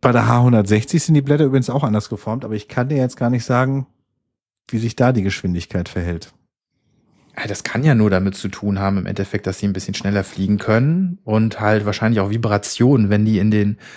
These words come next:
Speaker 2: Überschallbereich geht, dass da halt keine, keine Vibrationen großartig entstehen.
Speaker 1: Ja, übrigens, äh, wenn wir jetzt gerade mit, sowieso beim Thema Stuntaufnahmen sind, äh, mit Hubschraubern, es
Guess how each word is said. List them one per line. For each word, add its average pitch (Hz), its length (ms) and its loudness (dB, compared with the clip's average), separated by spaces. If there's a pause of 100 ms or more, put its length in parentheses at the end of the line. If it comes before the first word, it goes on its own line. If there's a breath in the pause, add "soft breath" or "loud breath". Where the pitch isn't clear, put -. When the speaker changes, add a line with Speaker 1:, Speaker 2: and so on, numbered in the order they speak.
(160 loud breath)
Speaker 2:
Überschallbereich 113 920 2
geht, 117 240 -2
dass 104 120 -4
da 101 140 -2
halt 104 220 -2
keine, 104 500 2 (1000 loud breath)
keine 120 240 0
Vibrationen 110 580 4
großartig 92 480 -2
entstehen. 98 440 -4 (1300 loud breath)
Speaker 1:
Ja, 117 300 2 (140)
übrigens, 160 420 2
äh, 131 220 2
wenn 135 100 2
wir 156 100 2
jetzt 135 160 0
gerade 139 240 0
mit, 117 160 -6
sowieso 117 300 0
beim 123 160 2
Thema 123 260 0
Stuntaufnahmen 101 800 0
sind, 101 460 -2
äh, 107 140 -2
mit 101 240 -6
Hubschraubern, 113 580 -2
es - 240 -12